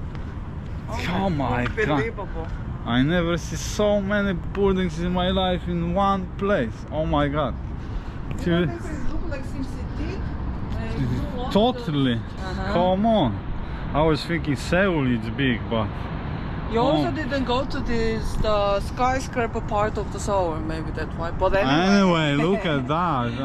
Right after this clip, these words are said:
Speaker 2: I don't know if something can beat this. Maybe Hong Kong or Shanghai, I don't know.
Speaker 1: Mm, maybe Shanghai.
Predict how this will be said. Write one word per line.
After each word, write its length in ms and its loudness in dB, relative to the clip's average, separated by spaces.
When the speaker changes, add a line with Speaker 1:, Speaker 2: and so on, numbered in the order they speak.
Speaker 2:
I 40 0
don't 240 0
know 280 2
if 140 -2
something 400 -2
can 280 0
beat 160 2
this. 120 -2
Maybe 520 6
Hong 300 2
Kong 300 0
or 160 0
Shanghai, 520 0
I 40 0
don't 220 2
know. 180 2
Speaker 1:
Mm, 560 -2
maybe 260 -2
Shanghai. 520 0